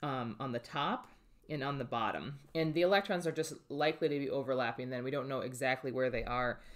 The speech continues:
um, but we can think of this as about half of a pi bond on the top,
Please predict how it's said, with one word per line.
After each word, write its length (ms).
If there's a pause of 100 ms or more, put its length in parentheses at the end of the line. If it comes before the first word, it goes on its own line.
(200)
um, 220
but 140
we 100
can 160
think 220
of 120
this 240
as 200
about 760 (720)
half 460
of 180
a 60
pi 340
bond 560 (2500)
on 120
the 80
top, 480